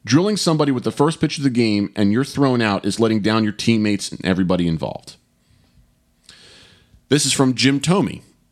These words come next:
or as you might phonetically pronounce his last name, Thome, as he was on M L B Tonight. Quote, "I think that moving forward, this sets the tone for your organization for the Atlanta Braves.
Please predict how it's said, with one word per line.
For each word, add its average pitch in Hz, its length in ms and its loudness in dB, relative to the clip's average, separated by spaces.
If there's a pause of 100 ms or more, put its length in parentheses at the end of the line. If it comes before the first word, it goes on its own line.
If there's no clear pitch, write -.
or 95 180 2
as 90 100 0
you 95 80 2
might 98 280 -2
phonetically 101 380 0
pronounce 87 280 0
his 85 140 -2
last 82 220 0
name, 82 360 0
Thome, 85 640 -2 (1160)
as 104 180 2
he 107 80 2
was 98 200 2
on 95 240 2
M 95 180 2
L 95 80 2
B 85 140 -2
Tonight. 95 320 -2 (280)
Quote, 135 260 0 (720)
"I - 40 2
think 247 180 0
that 190 120 0
moving 151 260 0
forward, 113 480 0
this 127 200 0
sets 143 240 0
the 120 100 -4
tone 127 320 0
for 120 120 -6
your 110 160 0
organization 104 680 0
for 95 120 0
the 90 120 2
Atlanta 87 280 0
Braves. 80 560 -4